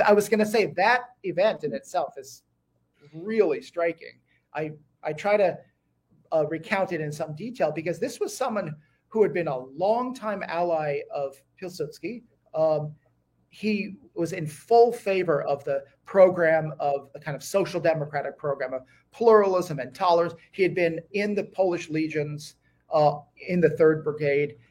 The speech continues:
and now he's interior minister. And yet he gets assassinated. And so it was a, it was a blow, a huge blow to Pilsudski, 'cause this was also a friend of his. But that idea, and then remember there was an attempted assassination of Pilsudski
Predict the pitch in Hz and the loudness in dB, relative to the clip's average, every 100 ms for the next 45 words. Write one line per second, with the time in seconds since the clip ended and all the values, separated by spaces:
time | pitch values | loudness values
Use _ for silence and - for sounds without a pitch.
0 | - 160 160 190 196 190 170 151 196 190 | -6 -2 2 2 2 -2 -4 -6 -2 0
1 | 165 151 160 131 - 135 143 _ _ _ | 0 0 -4 -6 -8 -10 -10 _ _ _
2 | _ _ - 170 180 180 180 - - 196 | _ _ -6 0 2 2 -2 -18 -12 -6
3 | 196 190 160 - 196 190 - 143 120 135 | -4 -4 -6 -6 -4 -4 -6 -10 -10 -12
4 | 135 160 127 - _ 220 370 359 190 175 | -4 -4 -4 -8 _ -4 -2 0 2 2
5 | - - _ - 247 208 147 - - 160 | 0 -8 _ 0 2 2 0 -4 -4 0
6 | 160 175 143 120 120 - 165 143 - 143 | 6 6 6 2 -8 -8 -6 -6 -2 -2
7 | 135 139 135 214 208 139 156 151 160 156 | -4 -10 -4 -2 -2 -4 -6 -6 -6 -10
8 | - - _ _ _ _ - 240 240 190 | -10 -20 _ _ _ _ 4 4 6 2
9 | 165 151 - 180 196 143 - - - - | 2 -4 0 0 2 -2 -8 -12 -14 -18
10 | _ _ _ 165 165 147 143 147 - 208 | _ _ _ 0 2 2 0 -2 -6 -2
11 | 196 131 165 190 196 208 285 240 202 175 | 0 0 2 2 0 -2 0 2 2 0
12 | 170 147 147 240 233 208 156 - 170 165 | -2 -4 -4 -6 -4 -4 -4 -4 -4 -2
13 | 160 165 165 160 - 147 147 175 175 151 | -6 -8 -8 -10 -12 -12 -10 -10 -10 -10
14 | 135 | -10